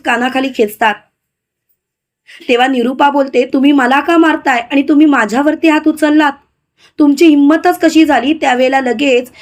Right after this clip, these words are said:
सुधाकर राव म्हणतात, "निरूपा, अगं काय, काय करतेस तू? अगं अशी कशी काय वागू शकतेस तू? तुला काही काळीज वगैरे आहे की नाही? अगं तो तुला आई, आई अशी हाक मारतोय, पण तुझ्या काळजाला मात्र पाझरच फुटत नाही.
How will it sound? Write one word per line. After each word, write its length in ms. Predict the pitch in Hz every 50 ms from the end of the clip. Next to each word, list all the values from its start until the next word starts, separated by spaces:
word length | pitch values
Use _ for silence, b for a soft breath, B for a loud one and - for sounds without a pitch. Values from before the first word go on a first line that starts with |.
| B B B B _ -
सुधाकर 440 | 285 233 214 262 277 277 - 285 269
राव 160 | 269 262 277
म्हणतात, 480 | 277 277 277 269 262 - 233 240 254 285 - 269
"निरूपा, 580 | 247 247 247 247 269 294 294 - 277 277 285
अगं 160 | 277 254 302
काय, 400 | 311 302 - 285 269 277 302 320
काय 320 | 311 - - 269 277 320 349
करतेस 460 | 320 349 330 320 330 330 330 320 -
तू? 320 | - 330 320 302 277 254 - _ _ _ _ _ _ _ _ _ _ _ _ _ _ _ _ B B B B
अगं 220 | - 254 247 320
अशी 240 | 302 285 - - 330
कशी 300 | 311 320 277 - - 320
काय 160 | 320 349 359
वागू 260 | 349 359 330 - 320
शकतेस 480 | 320 - 311 294 302 - 285 277 269 -
तू? 320 | - 269 254 254 262 277 277 - _ _ _ _ _ B B B B -
तुला 200 | 311 294 311 311
काही 180 | 311 330 330 320
काळीज 400 | - 302 285 262 285 320 294 311
वगैरे 260 | 311 302 311 330 320
आहे 260 | 285 254 233 262 311
की 160 | 320 339 349
नाही? 380 | 330 330 330 330 320 294 285 - _ _ _ _ _ _ _ _ _ B B B B B
अगं 220 | - 247 226 294 302 302 -
तो 140 | 285 311
तुला 260 | 311 311 302 277 285 302
आई, 480 | 320 - - 262 254 277 294 302 302 302 -
आई 240 | - 262 262 294 311
अशी 280 | 311 294 269 277 - 311
हाक 300 | 277 233 254 285 - 330
मारतोय, 400 | 311 302 285 285 - 254 269 -
पण 180 | - 302 302
तुझ्या 300 | 294 302 277 220 285 302
काळजाला 580 | 302 302 - 277 247 233 233 220 294 294 311 311
मात्र 360 | 302 294 269 - 262 269 302
पाझरच 640 | 302 - 294 247 220 208 269 294 330 349 330 - -
फुटत 320 | 339 320 330 339 339 -
नाही. 260 | 339 330 330 311 277